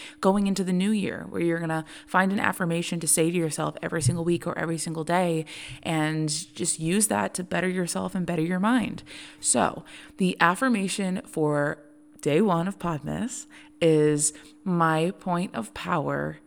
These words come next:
is in the present moment." Again, it's,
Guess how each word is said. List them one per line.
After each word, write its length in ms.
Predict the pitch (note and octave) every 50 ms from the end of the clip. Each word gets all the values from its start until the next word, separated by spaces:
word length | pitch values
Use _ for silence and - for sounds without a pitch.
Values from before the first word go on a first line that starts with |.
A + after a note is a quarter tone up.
| _ - -
is 180 | - D3+ -
in 320 | - - D3+ C#3+ C#3+ D3 D3+
the 80 | D#3
present 500 | - - - D3 C#3 C3+ C#3 C#3 - -
moment." 720 | - D3+ C#3+ C#3 C#3 - - - - - - - - - - - - - - - - C3 - - - - -
Again, 600 | - D3+ D3 - D3 C#3+ D3+ D3 E3+ G#3 A#3 B3 - - - - -
it's, 400 | - D3+ C#3+ - - - - -